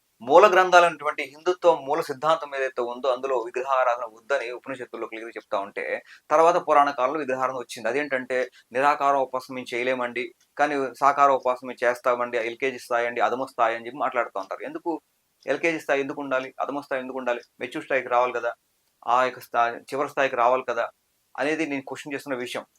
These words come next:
కాదు. కా-, కాబట్టి కరుణాకర్ సుగుణ మళ్ళీ ఒకసారి ఈ యొక్క అంశం మీద మరొకసారి చెప్పే విషయం ఏంటంటే, చూడు ముందు ఇక ఉపనిషత్ దర్శనం చూడు. ఉపనిషత్ దర్శనం అనే పుస్తకంలో జయంతి చక్రవర్తి అనువాదంలో కనుక గమనిస్తే చూడండి, దర్శనోపనిషత్తు,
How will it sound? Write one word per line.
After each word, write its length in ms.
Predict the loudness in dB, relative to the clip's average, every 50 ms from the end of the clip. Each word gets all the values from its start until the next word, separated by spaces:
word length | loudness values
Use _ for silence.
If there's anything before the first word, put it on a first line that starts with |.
| _ _ _ _
కాదు. 160 | 2 2 4
కా-, 180 | 4 2 2 4
కాబట్టి 240 | 2 2 0 2 6
కరుణాకర్ 340 | 6 8 8 6 4 2 0
సుగుణ 300 | 0 0 4 8 8 8
మళ్ళీ 240 | 8 8 6 6 6
ఒకసారి 420 | 6 6 4 4 6 6 4 4
ఈ 20 | 4
యొక్క 160 | 0 2 4 4 4 2 -2 _ _ _ _ _ _ -6
అంశం 260 | -4 -4 -4 -4 -6 -6
మీద 100 | -2 0
మరొకసారి 460 | 2 2 2 2 -2 -6 -10 -8 -6
చెప్పే 140 | -6 -4 -4
విషయం 240 | -6 -6 -8 -10
ఏంటంటే, 580 | -8 -6 -6 -6 -4 -4 -2 0 0 0 -2 -4 -6 _ _ _ _ 0 4
చూడు 120 | 4 4 4
ముందు 200 | 2 -2 -4 -4
ఇక 120 | -2 0
ఉపనిషత్ 460 | 0 0 0 -2 -4 -4 -4 -4 -2
దర్శనం 340 | 0 0 0 -2 -4 -8 -8 -10 -10
చూడు. 120 | -8 -6
ఉపనిషత్ 400 | -6 -6 -6 -8 -6 -4 -4 -2
దర్శనం 360 | 0 -2 -2 -2 -4 -8 -6 -6
అనే 100 | -6 -8
పుస్తకంలో 500 | -10 -14 -16 -14 -10 -6 -4 -4 -4 -2
జయంతి 360 | -4 -4 -4 -4 -6 -8 -8
చక్రవర్తి 360 | -6 -4 -4 -4 -4 -4 -6
అనువాదంలో 640 | -4 -4 -4 -4 -4 -4 -2 0 0 2 0 0 -4 _ -20 _ _ _
కనుక 140 | -6 -6 -2
గమనిస్తే 420 | -2 -2 -2 -2 -4 -4 -4 -4 -2
చూడండి, 340 | 0 2 2 2 2 2
దర్శనోపనిషత్తు, 920 | 2 2 0 0 0 0 0 0 0 -2 -4 -10 -10 -10 -8 -8 -8 -8 -10